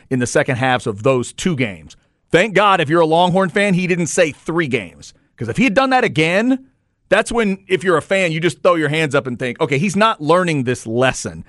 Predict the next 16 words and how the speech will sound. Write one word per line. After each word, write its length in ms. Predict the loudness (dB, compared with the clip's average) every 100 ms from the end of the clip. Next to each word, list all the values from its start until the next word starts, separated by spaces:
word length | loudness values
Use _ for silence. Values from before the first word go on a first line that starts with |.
| _ _
So 260 | 0 2 0 -2
that 180 | -2 0
might 160 | 0 -2
be 120 | -2
my 160 | -2
question 360 | 0 0 0 -2
to 100 | -2
Longhorn 480 | 0 0 2 0 0
fans 340 | 0 0 0 -4
today, 460 | -4 0 -2 -4 -12 -4
and 120 | -2
I'll 60 |
start 220 | 0 0 0
with 100 | -4
you, 200 | -4 -4
Zay. 340 | -6 -6 -8